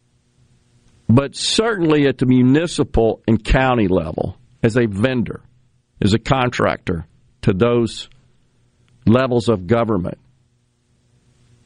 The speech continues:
it's pretty, it's been a pretty widespread and common practice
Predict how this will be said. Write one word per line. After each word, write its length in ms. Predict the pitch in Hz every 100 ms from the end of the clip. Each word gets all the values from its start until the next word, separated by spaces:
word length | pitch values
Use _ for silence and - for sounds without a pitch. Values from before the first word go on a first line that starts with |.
| _ _
it's 200 | - 131 - -
pretty, 600 | - 247 254 202 160 - _ _
it's 480 | - - - 87 -
been 160 | 190 180
a 60 |
pretty 340 | - 196 196 131
widespread 1160 | 110 127 143 147 123 - - 135 143 143 135
and 120 | 117 -
common 420 | - 135 139 127
practice 840 | - 120 123 - 190 220 - -